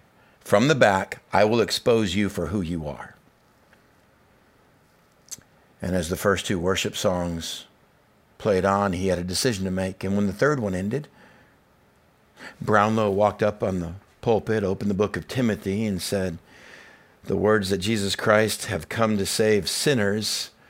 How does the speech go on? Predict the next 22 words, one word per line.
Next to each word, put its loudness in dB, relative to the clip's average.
of -4
whom 2
I 4
am 0
chief -2
and -2
the 0
most -2
wretched." -2
And -2
after 2
that 6
verse, 0
he -4
looked -2
at -10
the -4
man 2
standing 0
in 0
the 0
back. -4